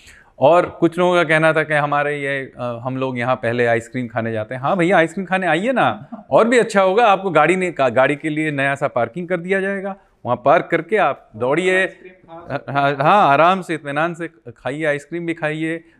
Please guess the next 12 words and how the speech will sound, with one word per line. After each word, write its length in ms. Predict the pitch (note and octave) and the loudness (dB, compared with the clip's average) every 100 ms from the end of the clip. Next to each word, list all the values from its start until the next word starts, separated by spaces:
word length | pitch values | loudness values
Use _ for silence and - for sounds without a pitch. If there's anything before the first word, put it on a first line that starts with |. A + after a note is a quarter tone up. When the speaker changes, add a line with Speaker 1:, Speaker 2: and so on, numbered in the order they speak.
| A#2 | -10
Speaker 1:
रोलर 320 | A#2+ C3+ D3+ | -4 0 0
स्केटिंग 500 | D3+ - D3+ D#3+ D#3 | -2 -2 -2 -2 -4
कीजिए, 460 | D3 D3 C#3 D3+ D#3 | -6 -8 -6 -6 -6
अ, 640 | D#3 _ _ - A#2 A#2 A2 | -8 _ _ -6 -2 -2 0
दौड़िए, 560 | G#2+ B2 C#3+ D3+ D#3 | 4 4 4 2 0
साइकिलिंग 420 | D3+ B2+ A#2+ D3+ | 0 -2 -2 -6
कीजिए, 280 | D3 D3+ A3 | -6 -2 -2
सब 100 | E3+ | 0
हम 200 | E3+ F3 | 0 0
पेडेस्ट्रियनाइज 520 | D#3+ D3+ D3+ E3 E3+ | 0 0 -2 -4 -4
कर 160 | E3+ F3 | -4 -6
देंगे। 280 | E3+ D#3+ | -4 -6